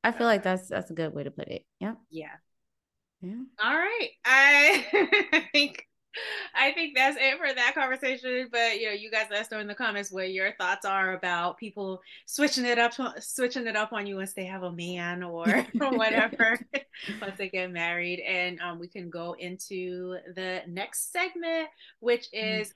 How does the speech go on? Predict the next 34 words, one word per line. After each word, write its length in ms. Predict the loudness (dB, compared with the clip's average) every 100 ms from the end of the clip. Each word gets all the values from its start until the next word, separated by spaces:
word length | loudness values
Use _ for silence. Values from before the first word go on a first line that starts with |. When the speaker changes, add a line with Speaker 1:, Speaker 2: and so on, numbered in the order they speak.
| _
Speaker 2:
girlfriend 600 | -2 -2 -2 -2 -2 -2
check-in. 920 | -4 -4 -4 -10 -12 -8 -8 -10 -10 -6
And 260 | -4 -2
this 180 | -4 -6
is 120 | -8 -8
a 100 | -8
segment 420 | -6 -6 -8 -6
where 320 | -4 -2 -2
we 160 | -4 -4
ask 320 | -4 -4 -8
a 100 | -14
question. 1000 | -14 -4 -4 -4 -4 -2 2 2 0 -4 -8 -18 -20 -14
It 120 | -6
could 140 | -4 -4
be 100 | -4
from 220 | -6 -6
the 60 | -2
internet. 420 | 2 2 4 4
It 100 | 2 -6
could 120 | -10
be 80 | -10
from 180 | -10
a 60 | -10
conversation 680 | -6 -6 -6 -8 -8 -10 -8
starter 420 | -2 -2 0 -4
game. 560 | -4 -2 -2 -2 -4 -10 -20 -18 -4
Uh, 200 | -2 0
and 240 | -2 -4 -4
the 120 | -4
other 180 | -4 -6
person 380 | -8 -8 -10
has 300 | -8 -8 -8
to 120 | -10 -12
respond. 680 | -12 -8 -6 -6 -8 -12